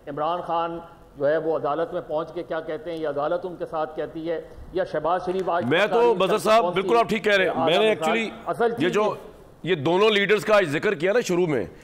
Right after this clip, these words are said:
Speaker 2: तो मैं तो यही बता रहा था कि इनको अल्लाह ने सब कुछ दिया, मतलब ये तो समझ नहीं आ रहा इनका grievance क्या है।
Speaker 1: देखिए।
Speaker 2: कि इमरान खान का क्या grievance है यार, वो हर वक्त किस बात
Speaker 1: यार
Speaker 2: पे प्रोटेस्ट
Speaker 1: देखिए,
Speaker 2: करते
Speaker 1: लोग
Speaker 2: रहते
Speaker 1: का,
Speaker 2: हैं।
Speaker 1: का
Speaker 2: हाँ जी।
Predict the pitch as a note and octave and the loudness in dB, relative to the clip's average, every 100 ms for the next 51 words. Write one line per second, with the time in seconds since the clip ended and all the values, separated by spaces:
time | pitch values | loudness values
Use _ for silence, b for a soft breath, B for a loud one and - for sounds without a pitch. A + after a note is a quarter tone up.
0 | B B B C3+ C3+ F3+ G#3+ G3+ A3+ G3+ | B B B -2 2 4 4 0 0 2
1 | G3 G3 A3+ G#3+ A3 G#3 A3 G#3 A3 - | 2 4 2 2 0 2 2 4 2 2
2 | A#3 A3+ B3+ D3+ D3 F#2+ - - - b | -2 -2 -2 0 0 0 -6 -20 -20 b
3 | b b b b - D#3 F#3 G#3 G3+ A3 | b b b b -4 0 2 2 2 2
4 | G#3+ C3+ E3 E3 A#3 A#3+ G#3+ G#3+ B3 A#3+ | 0 -4 -4 -2 0 0 0 2 4 4
5 | A#3+ A#3 A3+ F3+ A3 B3+ B3+ - E3+ F#2 | 4 2 2 2 0 0 0 0 0 0
6 | G2+ C#3 D#3 G#3 D3 F#3 F#3+ G#3+ G#3 B3+ | -2 -6 -4 -8 -2 -2 0 2 4 4
7 | A#3+ B3+ B3 A3+ A#3+ F#3+ F#3+ G3+ F3 E3+ | 4 2 2 2 0 0 0 0 0 2
8 | F#3 G#3+ F#3 F3+ A3 A#3 G#3 G3+ A3+ A3 | 2 2 2 0 -2 -2 -2 2 2 2
9 | F#3 F#3+ C4 C4 B3+ E3+ F#3 C3+ G#2+ - | 0 2 2 2 2 2 0 -2 -6 -14
10 | - - - - - D3+ F3 D3 - A#2+ | -20 -20 -20 -20 -4 -2 -2 -6 -6 -6
11 | - - - - B2+ C#3 A#2 | -6 -18 -20 -6 -4 -2 -4